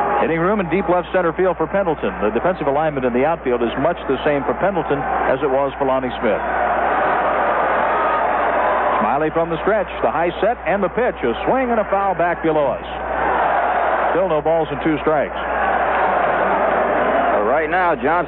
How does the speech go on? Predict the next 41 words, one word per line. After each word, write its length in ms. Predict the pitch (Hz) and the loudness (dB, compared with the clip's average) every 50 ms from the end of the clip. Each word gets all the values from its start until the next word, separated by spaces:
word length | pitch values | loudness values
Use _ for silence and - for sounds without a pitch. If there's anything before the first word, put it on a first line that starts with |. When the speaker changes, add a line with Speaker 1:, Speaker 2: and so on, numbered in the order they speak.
| - | -2
Speaker 2:
Smiley 320 | 123 147 175 185 170 156 147 | -2 0 2 2 2 2 2
is 80 | 139 | 0
not 320 | 120 139 175 226 254 208 156 | 0 0 0 0 0 -2 -2
blowing 320 | 190 208 226 226 226 208 | 0 0 2 2 2 0
hitters 320 | 185 165 185 208 202 180 139 | 2 0 0 2 2 2 2
away. 400 | 156 156 156 170 151 127 123 127 | 2 2 2 2 2 2 2 2
Walked 320 | 135 175 202 208 - - | 2 2 2 0 -2 -4
the 80 | 151 - | -4 -2
first 320 | - 214 254 240 - - | 0 0 0 0 0 -2
man. 400 | 117 101 101 104 113 135 147 135 | -2 0 0 2 2 0 0 0
Now 240 | 131 147 160 160 156 | 0 0 2 2 2
he's 160 | 151 135 113 - - - | 0 -2 -2 -6 -6 -2
getting 320 | - 135 151 156 147 135 117 | 0 0 2 2 0 0 0
deep 160 | 147 175 175 - | 0 0 0 0
into 160 | 165 156 151 139 | 0 0 0 0
the 80 | 139 | -2
count 320 | 123 - 151 160 160 139 131 | -2 0 0 -2 0 -2 -4
to 40 | 113 | -2
Pendleton. 400 | 127 170 214 196 123 113 117 123 | -2 -2 0 0 0 0 0 0
He's, 160 | 123 117 110 | 0 0 0
uh, 240 | 110 123 120 110 107 - 139 | 0 0 0 0 0 0 -2
thrown 240 | 151 185 208 180 143 | 0 0 -2 -2 -2
several 240 | 151 143 127 123 113 - | -2 0 0 -2 -2 -2
pitches. 320 | 170 156 - - 160 156 143 - - - - - - | -2 -2 0 0 -2 -2 -2 -4 -6 -6 -4 0 0
Oh 240 | 135 156 151 151 147 | 2 2 2 0 -2
and 80 | 127 | -2
two. 240 | - 139 151 175 175 | -2 -2 0 2 0
He's 80 | 143 - - - - | 0 -2 -4 -4 -2
fouled 240 | 139 147 156 156 156 | -2 0 0 0 0
off 240 | 170 190 - - | -2 -2 -2 -4
about 240 | 120 117 131 127 117 113 - | -2 0 0 0 0 -2 -2
three. 320 | 113 117 120 120 135 156 | -2 0 0 0 0 0
So 800 | 160 160 - - - - - - - - - - - 110 110 113 113 - | -2 -4 -4 -4 -2 -2 -2 0 0 0 0 0 2 2 0 0 0 0
Smiley 320 | 127 143 170 202 190 180 165 | -2 0 0 0 0 0 0
is 60 | 147 151 | 2 2
having 240 | 165 175 175 170 156 | 0 0 2 0 0
a 60 | 139 | 0
battle 280 | 120 151 160 180 185 180 | 0 0 0 0 0 0
with 100 | 170 156 | 2 0
the 80 | 170 175 | 2 2
number 160 | 175 165 156 | 2 0 0